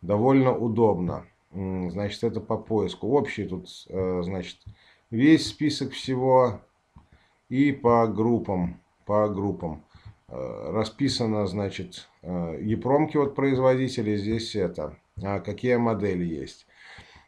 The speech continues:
М, значит, пойдём дальше. По процессорам. Опять же, довольно подробно. Вот С Т-шки какие у нас есть. Ренессанс.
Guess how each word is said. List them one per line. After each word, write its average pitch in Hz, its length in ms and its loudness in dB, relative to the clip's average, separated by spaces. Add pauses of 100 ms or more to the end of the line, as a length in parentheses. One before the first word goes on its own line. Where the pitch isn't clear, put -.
(140)
М, 95 400 -4
значит, 107 440 -2
пойдём 127 420 4
дальше. 107 400 4
По 135 260 2
процессорам. 110 1160 0 (260)
Опять 92 540 0
же, 76 240 -10 (1080)
довольно 110 500 4
подробно. 139 920 4 (120)
Вот 110 320 0
С 104 200 -2
Т-шки 156 420 2
какие 131 400 0
у 123 100 4
нас 123 320 -2
есть. 120 680 -2
Ренессанс. 110 1120 0